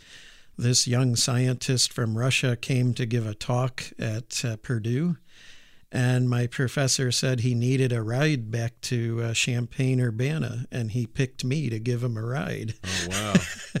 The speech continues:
Speaker 2: Wow.
Speaker 1: And it was something that I didn't wanna do. You know, I don't wanna bring somebody back a hundred miles to,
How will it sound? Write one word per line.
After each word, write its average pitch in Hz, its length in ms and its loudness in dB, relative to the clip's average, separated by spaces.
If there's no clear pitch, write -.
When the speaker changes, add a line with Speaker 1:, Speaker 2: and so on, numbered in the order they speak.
Speaker 2:
Wow. 131 300 -2
Speaker 1:
And 127 260 4
it 120 120 0
was 127 200 0
something 131 500 2
that 123 240 0
I 120 120 -2
didn't 123 420 2
wanna 123 280 2
do. 120 460 0
You 113 140 -4
know, - 200 -10
I 104 120 -8
don't 117 200 -6
wanna 123 300 -8
bring 123 260 -2
somebody 117 440 -2
back 117 360 -4
a 120 120 -4
hundred 120 380 -2
miles 123 520 -6
to, 113 300 -4